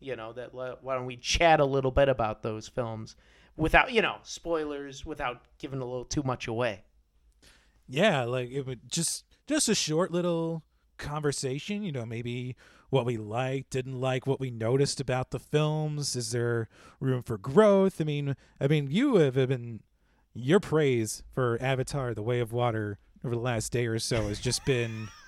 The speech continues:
Speaker 1: <laughs>
Speaker 2: astronomical. Like, I, I,
Speaker 1: I
Speaker 2: I don't
Speaker 1: know.
Speaker 2: think you've ever levied such high praise on any film, and we've seen a lot of great films together.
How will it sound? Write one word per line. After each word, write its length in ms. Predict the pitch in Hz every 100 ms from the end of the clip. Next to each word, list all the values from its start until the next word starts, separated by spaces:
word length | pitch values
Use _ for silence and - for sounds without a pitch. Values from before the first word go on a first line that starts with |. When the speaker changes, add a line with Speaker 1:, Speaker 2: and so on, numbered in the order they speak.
| -
Speaker 1:
<laughs> 80 | 226 - - - 214 - -
Speaker 2:
astronomical. 1080 | 190 190 - 156 147 160 135 110 104 87 101 -
Like, 460 | 139 127 113 - - -
I, 360 | 226 320 147 156
I, 0 |
Speaker 1:
I 160 | 143 - - -
Speaker 2:
I 300 | 240 - 175
don't 100 | 294
Speaker 1:
know. 20 |
Speaker 2:
think 220 | 185 214
you've 160 | 220 175
ever 300 | 165 185 180
levied 380 | 156 160 147 131
such 240 | - 147 -
high 180 | 147
praise 400 | 147 - 139 131
on 140 | 131 113
any 280 | 135 127 123
film, 260 | 143 117
and 120 | 110 117
we've 200 | 175 160
seen 480 | 165 147 135 123 - - - -
a 80 | 139
lot 500 | 127 123 143 151 143
of 160 | 127 120
great 260 | 131 117
films 300 | - 151 123
together. 540 | - 107 98 - -